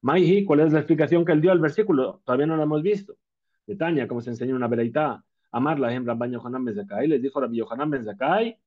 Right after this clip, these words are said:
que se tiene que explicar este versículo, que Shem Sheahatat Mejaperet al Israel, Kach Tzedakah Mejaperet al Umot Haolam. Que igual que la Tzedakah, que el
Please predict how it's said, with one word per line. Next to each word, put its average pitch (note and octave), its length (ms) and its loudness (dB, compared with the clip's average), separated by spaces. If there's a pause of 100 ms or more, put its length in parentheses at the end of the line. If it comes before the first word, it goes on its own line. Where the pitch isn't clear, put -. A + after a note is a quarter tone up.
(260)
que C3 80 -8
se C3+ 100 -4
tiene E3+ 200 -2
que D#3 60 -2
explicar D3+ 340 -4
este D#3 160 -6
versículo, F#3+ 800 -4 (500)
que A#2+ 120 -6
Shem A3 520 -2 (380)
Sheahatat C3+ 1120 -2 (1080)
Mejaperet B2+ 760 2
al A#2 120 0
Israel, E3 680 0 (360)
Kach E3 180 -2
Tzedakah C3+ 640 0
Mejaperet A#2+ 680 -2 (280)
al A2+ 120 -8
Umot A2+ 280 -8
Haolam. F2 420 -12 (260)
Que B2+ 100 0
igual C3 600 4 (320)
que C3+ 100 2
la B2+ 220 2
Tzedakah, B2+ 600 0
que B2+ 400 2
el A#2 760 0